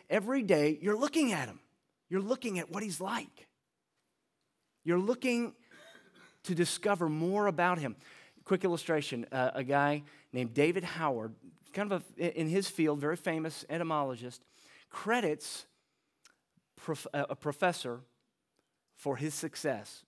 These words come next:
in his career. The professor's name is Ag-, A-, Agassiz. And Aga-, A-, Agassiz, his first, th-, th-, David, David, uh, Howard's first day under Professor Agassiz,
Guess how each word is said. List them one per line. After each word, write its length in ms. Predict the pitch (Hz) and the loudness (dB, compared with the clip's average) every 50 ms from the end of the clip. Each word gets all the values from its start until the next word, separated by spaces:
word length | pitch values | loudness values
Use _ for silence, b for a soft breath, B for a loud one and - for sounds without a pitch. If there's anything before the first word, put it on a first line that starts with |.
| _ | _
in 80 | 127 117 | -10 -8
his 140 | 117 110 - | -8 -8 -8
career. 380 | - 135 135 165 180 120 78 - _ b b b b b b b b b b | -10 -8 -8 -6 -6 -8 -10 -14 _ b b b b b b b b b b
The 60 | - | -20
professor's 500 | - - 143 131 175 160 151 - 156 147 139 | -14 -14 -6 0 0 0 0 -2 -8 -8 -6
name 200 | 131 123 127 127 | -6 -4 -4 -6
is 200 | 135 131 - - _ | -6 -8 -10 -12 _
Ag-, 160 | 139 139 - - - _ - | -10 -10 -10 -12 -18 _ -6
A-, 180 | - 147 147 - | -2 -2 -2 0
Agassiz. 640 | 156 160 165 156 143 - - 113 95 90 - - - _ _ _ _ _ _ _ _ _ _ _ _ _ - | 0 -2 0 -2 -4 -4 -6 -12 -14 -16 -18 -20 -20 _ _ _ _ _ _ _ _ _ _ _ _ _ -8
And 100 | 127 127 | -4 -4
Aga-, 280 | 135 131 160 175 - - | -2 0 0 -2 -2 -2
A-, 240 | 190 220 - - 170 | -4 -6 -4 -2 -4
Agassiz, 460 | 196 190 202 190 - 156 143 139 131 B B B B B | -2 -2 -4 -4 -2 -2 -2 -2 -4 B B B B B
his 180 | B 143 135 131 | B -4 -4 -4
first, 480 | - - - 180 196 208 196 - - | -8 -6 -4 -4 -4 -4 -4 -8 -12
th-, 220 | - 143 143 - - | -12 -8 -8 -6 -4
th-, 160 | 143 135 127 131 127 | -4 -8 -8 -8 -2
David, 340 | 120 143 175 185 208 185 156 - _ - | -2 0 0 0 -4 -8 -10 -14 _ -6
David, 360 | 123 151 170 170 190 175 160 | -4 -4 -4 -4 -6 -4 -2
uh, 240 | 151 143 143 135 - - | 0 0 0 -2 -4 -8
Howard's 400 | - 139 147 135 127 123 117 - | -6 -4 -2 -2 -2 -4 -8 -10
first 580 | - - - 165 160 170 196 180 - - - - _ _ - | -14 -10 -8 -6 -4 -4 -6 -8 -12 -18 -20 -20 _ _ -10
day 340 | 139 147 147 139 120 113 117 - | -4 -2 0 0 0 -2 -4 -6
under 280 | 135 139 131 139 139 139 _ _ _ _ _ | -6 -6 -6 -6 -8 -10 _ _ _ _ _
Professor 500 | - 127 - - 143 139 143 151 151 - - | -12 -8 -4 -4 -4 -4 -6 -10 -12 -12 -8
Agassiz, 540 | - 131 131 113 113 98 101 101 101 - - | -8 -8 -6 -8 -10 -12 -14 -16 -18 -20 -20